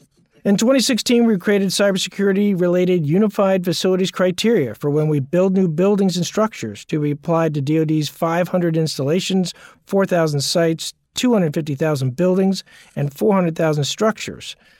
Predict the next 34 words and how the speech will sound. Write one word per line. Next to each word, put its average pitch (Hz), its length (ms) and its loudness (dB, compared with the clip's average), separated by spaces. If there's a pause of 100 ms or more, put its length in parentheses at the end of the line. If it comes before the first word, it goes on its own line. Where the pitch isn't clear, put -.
(320)
as 156 140 -2
almost 180 340 2
all 180 380 2
have 151 280 -2
O 185 200 2
T 175 460 -2
that 139 180 -6
provides 143 440 -2
continuous 143 480 -4
communication. 143 760 -4 (960)
And 185 160 -2
for 220 80 2
years, 208 520 2
critical 208 340 0
infrastructure 180 580 -2
was 147 160 -4
considered 170 400 -2
only 175 340 0
outside 175 540 0
the 165 80 0
base. - 520 -2 (360)
And 165 80 0
in 160 160 0
D 202 160 2
O 196 40 4
D, 202 200 2
we 180 100 2
struggled 196 400 -2
to 170 80 -4
determine 175 480 0
who 202 200 0
would 214 180 2
cybersecure 190 1080 -2
the 165 180 -2